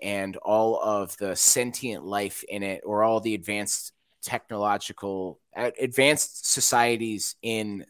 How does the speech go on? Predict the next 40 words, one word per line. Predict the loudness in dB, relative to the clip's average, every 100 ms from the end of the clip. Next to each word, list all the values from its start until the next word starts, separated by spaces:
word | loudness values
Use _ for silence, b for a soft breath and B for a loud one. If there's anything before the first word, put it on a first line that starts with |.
| -12
the |
galaxy. | -6 -4 -2 -4 -8 -10 -14 _ b b b b b
Um, | -2 2 2 0 -4
you | -6
play | 0 4 4 4 2
as | 0 0 -2
Commander | -4 -4 -2 -2 -4
Shepard. | -2 -2 2 2 2 2 -4
You | -8 -6
can | -6 -6
make | -4 -4
that | -2 -4 -4
person | -6 -4 -6
whoever | -6 -4 -4 -4
you | -4 -4
want | -4 -6
them | -8 -10
to | -10
be, | -8 -4 -2 -2
but | 2 2 2
a |
lot | 4 6 6
of | 2
it | -2
comes | -4 -4 -2
down | -2 -2
to | -4 -6
morality | -4 0 0 0 -2
choices | -8 -8 -8 -8 -8 -10
and | -6
how | 0 2
you | 2 0
wanna | -2 -2
play | -6 -8
this | -6 -8
game. | -6 -8 -6 -6
So | -4
you | -4 -6
can | -6 -8
be | -4 -4 -4